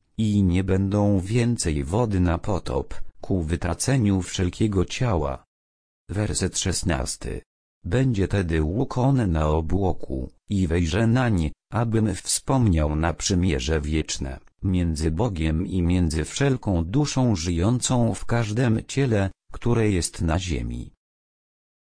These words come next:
Jehowa jest Bogiem przymierzy. Wszystkie jego związki ze swoim ludem, od najwcześniejszych czasów, dokonywały się za pośrednictwem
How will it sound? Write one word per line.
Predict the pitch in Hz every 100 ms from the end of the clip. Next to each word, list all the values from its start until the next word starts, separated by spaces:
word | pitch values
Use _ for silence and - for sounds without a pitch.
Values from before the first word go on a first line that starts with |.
| _
Jehowa | 92 104 - 139 85 80
jest | 80 90 - -
Bogiem | 85 123 98 78 76 90
przymierzy. | - - 113 92 65 62 60 - _ _ _ _
Wszystkie | - 165 160 - - 98 76
jego | 71 76 78
związki | 80 87 101 90 73 - 107
ze | 92 80 76
swoim | - 85 87 82 82
ludem, | 90 107 76 65 64 62 _ -
od | 98 71
najwcześniejszych | 101 143 147 - 113 104 85 76 71 - - -
czasów, | 113 104 - 92 85 - - - 92
dokonywały | 82 - 131 123 98 95 117 113
się | - 82 82
za | 80 82
pośrednictwem | - 101 - - 76 76 101 113 - - 101 92